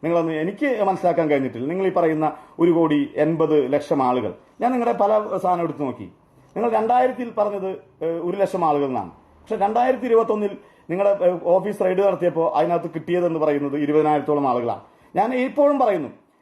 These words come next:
നിങ്ങൾക്ക് നിങ്ങളുടെ മുഴുവൻ ആളുകളുടെയും ഐഡന്റിറ്റി, ഇത്ര ആളുകൾ, അതിന്റെ വില്ലേജ് ഉൾപ്പെടെ, അവരുടെ പേര് ഉൾപ്പെടെ നിങ്ങൾക്ക് പ്രസിദ്ധീകരിക്കാൻ കഴിയും.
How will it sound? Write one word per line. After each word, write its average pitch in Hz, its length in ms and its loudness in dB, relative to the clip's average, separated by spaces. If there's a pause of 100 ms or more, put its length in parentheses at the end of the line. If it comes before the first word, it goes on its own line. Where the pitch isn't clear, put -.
(160)
നിങ്ങൾക്ക് 240 440 0
നിങ്ങളുടെ 214 240 0
മുഴുവൻ 214 480 -2
ആളുകളുടെയും 190 520 0
ഐഡന്റിറ്റി, 175 600 -2 (680)
ഇത്ര 202 240 0
ആളുകൾ, 202 400 0 (600)
അതിന്റെ 214 180 -2
വില്ലേജ് 202 520 2
ഉൾപ്പെടെ, 180 340 2
അവരുടെ 180 260 2
പേര് 202 320 6
ഉൾപ്പെടെ 180 320 0
നിങ്ങൾക്ക് 170 240 -4
പ്രസിദ്ധീകരിക്കാൻ 156 480 -2
കഴിയും. 107 220 -4